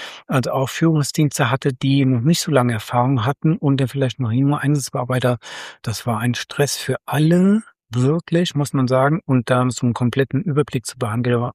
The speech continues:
absolut schwierig, ne? So. Heißt, am Ende, ne, die Lageführung heißt, aus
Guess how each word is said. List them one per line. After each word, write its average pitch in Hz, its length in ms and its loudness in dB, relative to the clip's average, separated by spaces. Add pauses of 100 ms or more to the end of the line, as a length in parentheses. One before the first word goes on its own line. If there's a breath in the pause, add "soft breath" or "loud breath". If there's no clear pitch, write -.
(140)
absolut - 560 -4
schwierig, 101 540 -8
ne? 110 160 -6 (180)
So. 98 200 -8 (760 loud breath)
Heißt, 147 460 -2 (800)
am 135 140 0
Ende, 185 420 2
ne, 151 260 0
die 131 180 -2
Lageführung 151 680 0
heißt, 127 360 -4
aus 123 220 -6